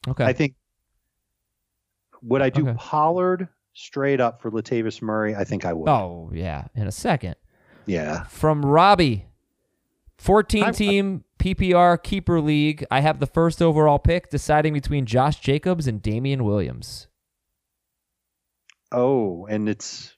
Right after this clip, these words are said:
Speaker 1: P P R.
Speaker 2: And it sounds like, oh, keeper, so you can keep him for a long time. Not dynasty, but same thing. Yeah, I don't mind taking Jacobs over Williams with the idea that you'll have Jacobs for several years.
Speaker 1: What
Speaker 2: We
Speaker 1: if
Speaker 2: don't
Speaker 1: it,
Speaker 2: know how
Speaker 1: what if it's
Speaker 2: long
Speaker 1: just for one
Speaker 2: Damian
Speaker 1: year?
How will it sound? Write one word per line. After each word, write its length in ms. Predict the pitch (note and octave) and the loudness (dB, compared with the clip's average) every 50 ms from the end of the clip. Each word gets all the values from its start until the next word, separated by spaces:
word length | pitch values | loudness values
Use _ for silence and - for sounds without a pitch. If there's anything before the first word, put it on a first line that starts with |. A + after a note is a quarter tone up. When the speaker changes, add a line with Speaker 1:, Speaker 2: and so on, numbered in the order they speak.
| _ _ _ | _ _ _
Speaker 1:
P 120 | - B2 A2+ | -6 -4 -2
P 140 | A#2+ A2+ | -2 -2
R. 220 | G2+ - - - - _ _ _ _ _ _ _ _ - - - _ _ _ - | -2 -4 -6 -10 -14 _ _ _ _ _ _ _ _ -20 -20 -20 _ _ _ -6
Speaker 2:
And 140 | C#3 A2+ A2 | -4 -2 -2
it 180 | G2+ F#2+ - | -4 -6 -8
sounds 380 | - - - C3+ G#2+ A2 G2+ G#2+ | -14 -8 -4 -2 -2 -2 -2 -2
like, 300 | G#2 F#2+ F2+ - - - - _ _ _ _ _ _ _ _ _ _ - - | -4 -4 -4 -8 -14 -20 -20 _ _ _ _ _ _ _ _ _ _ -4 -2
oh, 120 | D#3+ D3 | -2 -2
keeper, 320 | - - G#3 F#3+ - G#2+ - | -2 -4 -6 -6 -4 -8 -8
so 120 | - G2+ | -8 -8
you 60 | G2 | -8
can 60 | G2 | -6
keep 180 | - - A2 - | -6 -6 -6 -4
him 100 | B2+ A#2+ | -6 -6
for 120 | - C3 | -4 -2
a 40 | A#2+ | 0
long 160 | A2 G#2+ A2 | 0 0 -2
time. 280 | G#2+ - F2+ F2+ F#2+ G2+ | -2 -4 -6 -6 -6 -4
Not 240 | G2 G2+ A2+ A#2+ A2 | -2 -2 -2 -2 -2
dynasty, 460 | A2 G2+ G2 G2 F#2+ - - - G2 | -4 -4 -4 -6 -8 -10 -10 -10 -10
but 180 | F2+ E2 F#2+ - _ _ | -10 -10 -12 -14 _ _
same 280 | - - A2+ G2 G2+ G2+ | -14 -12 -10 -8 -8 -8
thing. 340 | G2+ G2 F#2 F2+ F2 F2+ - _ _ _ _ _ _ _ _ _ _ _ _ _ _ - | -8 -10 -10 -10 -10 -12 -16 _ _ _ _ _ _ _ _ _ _ _ _ _ _ 0
Yeah, 280 | E3 F3 F#3+ E3 D#3+ | 0 2 2 2 2
I 40 | F3+ | 2
don't 140 | A3+ B3 G#3+ | 2 2 2
mind 180 | D3+ B2+ A2 | 0 -2 -2
taking 220 | - A2 F#2 G2+ F2+ | -4 -6 -6 -6 -10
Jacobs 340 | - F#2+ E2+ - - F2 G2+ | -10 -12 -12 -12 -10 -10 -8
over 180 | F#2+ F2 F#2 F2+ | -8 -8 -8 -8
Williams 320 | F#2 F#2 F2+ F2+ F2+ E2+ | -8 -6 -6 -6 -6 -8
with 100 | G2 F2+ | -8 -6
the 100 | - G2+ | -4 -2
idea 240 | F#2 F#2 F2+ G2 F#2 | -2 0 0 0 -2
that 100 | E2+ G2 | -2 -2
you'll 160 | F#2 F#2 F2 | 0 0 0
have 120 | F2 E2 - | 0 -2 -2
Jacobs 360 | - F#2+ E2 D#2 - F2 - | -4 -4 -4 -4 -6 -8 -8
for 120 | - F#2 | -8 -8
several 360 | - - F#2 E2+ - F2 E2+ E2+ | -6 -4 -4 -4 -4 -6 -8 -6
years. 360 | E2+ E2+ E2+ - - - - _ | -4 -4 -4 -6 -6 -10 -10 _
Speaker 1:
What 100 | C3 C#3 | 2 2
Speaker 2:
We 40 | E3+ | 4
Speaker 1:
if 40 | F#3+ | 4
Speaker 2:
don't 80 | F#3 | 4
Speaker 1:
it, 40 | F3 | 2
Speaker 2:
know 160 | E3+ E3 D3+ C3 | 2 2 2 2
how 100 | A#2 G#2+ | 4 4
Speaker 1:
what 100 | D3+ D3+ | 4 4
if 60 | C#3+ | 2
it's 100 | C3+ G#2+ | 0 -2
Speaker 2:
long 80 | F#2+ | 0
Speaker 1:
just 220 | - C#3 C3 - - | 0 0 0 0 0
for 120 | C3 B2 | -2 0
one 180 | A2+ A2+ A2+ A2+ | 0 0 -2 -2
Speaker 2:
Damian 180 | B2+ B2 G#2+ | -2 -2 -2
Speaker 1:
year? 140 | G2+ G2 - | -2 -4 -6